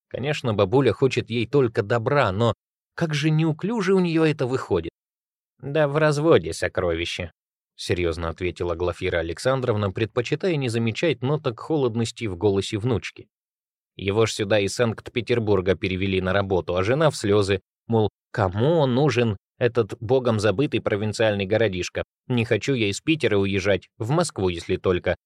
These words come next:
В Москву-то, вишь, не предложили.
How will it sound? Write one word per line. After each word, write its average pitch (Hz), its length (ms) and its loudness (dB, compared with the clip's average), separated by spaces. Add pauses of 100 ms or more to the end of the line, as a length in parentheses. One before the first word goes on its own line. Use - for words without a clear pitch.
(240)
В 101 140 -4
Москву-то, 120 500 2
вишь, 123 260 -4 (220)
не 117 160 -4
предложили. 117 840 0